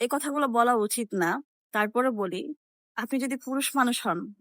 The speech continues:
বিয়ে করে থাকেন, তাহলে ওই মানুষটার প্রতি দায়িত্ব পালন করতে শিখেন।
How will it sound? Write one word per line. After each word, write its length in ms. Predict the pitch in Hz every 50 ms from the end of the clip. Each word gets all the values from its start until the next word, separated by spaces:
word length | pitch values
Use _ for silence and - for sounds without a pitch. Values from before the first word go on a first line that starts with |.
| - -
বিয়ে 220 | 190 214 226 233 240
করে 220 | 220 254 247 240
থাকেন, 440 | 233 240 220 208 - 196 226 254 262
তাহলে 360 | - - 226 226 240 240 240
ওই 220 | 233 214 240 262 269
মানুষটার 460 | 262 240 233 226 233 - - 240 220
প্রতি 180 | 220 226 214
দায়িত্ব 480 | 208 196 220 208 226 240 - _ - 254
পালন 300 | 240 240 233 233 233 247
করতে 240 | - 214 208 - 208
শিখেন। 480 | - - - - - 220 196 180 190